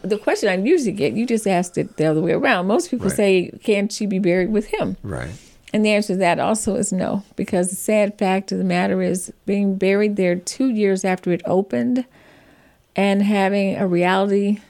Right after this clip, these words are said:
Speaker 1: and I don't know the evidence, but the reality that sometimes slaves could be buried as many as six deep.
Speaker 2: Right.
Speaker 1: If there is someone else there, or more than one, or more than two,
Speaker 2: Gotcha.
Speaker 1: uh, we don't know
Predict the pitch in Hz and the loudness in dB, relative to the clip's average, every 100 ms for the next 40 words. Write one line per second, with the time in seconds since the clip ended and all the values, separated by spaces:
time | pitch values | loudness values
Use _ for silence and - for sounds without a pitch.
0 | _ _ - - 226 - - 190 214 247 | _ _ -20 -12 -12 -12 -6 -2 0 0
1 | 226 202 180 - 180 190 170 165 - 175 | 0 0 -2 0 0 0 -4 -6 -6 -4
2 | 170 170 180 202 214 185 170 175 165 - | -2 0 0 2 0 0 -2 -2 -2 -4
3 | _ _ - _ _ _ - 247 240 214 | _ _ -20 _ _ _ -4 0 0 0
4 | 190 - 190 180 - - 185 180 180 170 | 0 0 0 0 -2 -6 -4 -2 0 0
5 | 170 165 180 175 160 165 - 185 - - | 0 -2 -2 -2 -2 -4 -4 -6 -8 -10
6 | 165 196 - - - - 73 64 64 62 | -4 -4 -6 -20 -20 -20 -14 -12 -12 -14
7 | _ _ _ _ _ - 233 233 220 190 | _ _ _ _ _ 0 0 2 0 0
8 | 175 - 208 202 190 185 196 - 170 175 | -2 -2 -2 0 2 2 0 -2 0 2
9 | 220 214 - 185 175 185 190 180 170 165 | 0 0 -2 0 2 2 2 0 -2 0
10 | 180 165 185 185 160 - - 226 233 - | 0 0 0 -2 -4 -4 -2 0 0 -4
11 | - - _ _ _ - - 165 208 247 | -16 -18 _ _ _ -14 -6 -2 0 -2
12 | - 175 156 185 | -2 -4 -2 -4